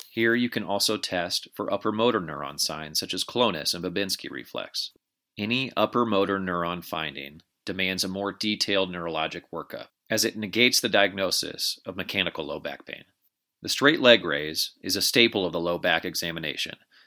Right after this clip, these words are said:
and is positive only in patients with leg dominant pain patterns. A positive test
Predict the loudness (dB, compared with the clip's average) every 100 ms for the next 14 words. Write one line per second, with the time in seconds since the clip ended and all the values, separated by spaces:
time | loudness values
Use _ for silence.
0 | _ -6 -4 -2 2 2 2 0 -2 -2
1 | 0 2 2 0 -2 -2 -2 -4 -4 -6
2 | -6 _ -8 -6 -6 -10 2 4 4 4
3 | 4 2 -2 -6 -8 -16 -8 -4 -4 -4
4 | -8 -8 -10 -12 -12 _ _ _ _ -12
5 | 0 2 4 2 2 2 4 2 -2